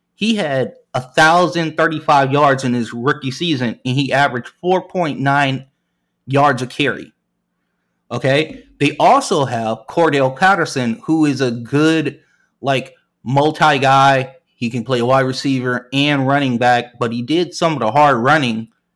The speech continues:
for the Atlanta Falcons last year. So you had a pretty solidified backfield. It wasn't like Allgeier is this twenty-eight-year-old man who,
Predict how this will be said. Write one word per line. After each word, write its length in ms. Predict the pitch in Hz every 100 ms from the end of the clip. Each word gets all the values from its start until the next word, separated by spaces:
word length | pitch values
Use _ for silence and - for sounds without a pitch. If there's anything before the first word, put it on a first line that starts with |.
| _ _
for 200 | - 208
the 140 | 185 156
Atlanta 320 | 143 151 131
Falcons 480 | - 156 147 123 113
last 320 | 120 113 -
year. 160 | 127 120
So 140 | -
you 160 | 147 160
had 240 | 208 208
a 60 | 165
pretty 640 | - - 220 202 156 135 _ _ _ _ _ _
solidified 760 | - 139 156 214 - 143 123
backfield. 540 | 127 175 196 156 135 117
It 40 |
wasn't 280 | 139 208 170
like 320 | 139 117 -
Allgeier 500 | 127 120 113 156 165
is 120 | 120
this 280 | 123 120 - _ _ _ _ _ _ _
twenty-eight-year-old 840 | - 170 160 147 135 120 139 127 117
man 400 | 123 151 151 135
who, 520 | 117 127 123 120 113